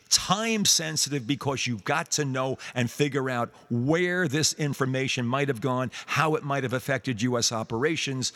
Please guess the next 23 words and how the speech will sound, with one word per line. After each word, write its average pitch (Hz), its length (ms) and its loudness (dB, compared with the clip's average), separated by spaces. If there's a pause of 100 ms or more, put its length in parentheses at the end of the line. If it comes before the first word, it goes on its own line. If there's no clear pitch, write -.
(240)
in 156 220 2
any 180 240 2
number 156 520 -2
of 127 180 -2
secret - 680 0
ways." 127 460 0 (220)
You 143 120 2
can't 262 520 0
just - 500 0
stop - 760 0
that 95 580 -4 (800)
because 147 560 2 (140)
you 147 300 0
owe 160 220 4
a 147 60 2
political 151 640 0
favor 139 520 2
to - 180 -2
Donald, 95 800 -2 (300)
Aileen. 104 640 2 (720)
You 135 140 2
can't, 185 380 0 (120)
you, 156 140 2